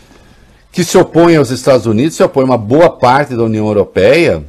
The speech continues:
né? E daqui a pouco eu vou fazer um comentário específico sobre, é, a questão aí, propriamente internacional, e não tem por que o Brasil se meter nesse rolo. Essa viagem mal tem agenda.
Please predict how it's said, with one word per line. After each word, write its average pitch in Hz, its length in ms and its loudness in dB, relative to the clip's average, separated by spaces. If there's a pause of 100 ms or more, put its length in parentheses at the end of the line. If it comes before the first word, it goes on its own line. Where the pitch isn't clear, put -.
(600)
né? 104 280 -8
E - 20 -6
daqui 107 240 -4
a 101 60 -4
pouco 113 260 -6
eu 104 60 -4
vou 104 260 -4
fazer 87 260 -10
um 92 60 -10
comentário 87 460 -8
específico 98 760 -14
sobre, 80 600 -12
é, 71 840 -12 (160)
a 82 160 -18
questão 85 400 -12
aí, 85 160 -8 (340)
propriamente 90 480 -10
internacional, 90 840 -8
e 196 120 -8
não 277 380 -4
tem 226 320 -4
por 139 220 -10
que 110 180 -8
o 104 60 -4
Brasil 90 500 -8 (280)
se - 240 -10
meter 104 320 -6
nesse 90 240 -12
rolo. 80 400 -12 (1900)
Essa 170 240 -8
viagem 165 520 -4
mal 175 440 -6
tem 202 300 -10
agenda. 143 760 -10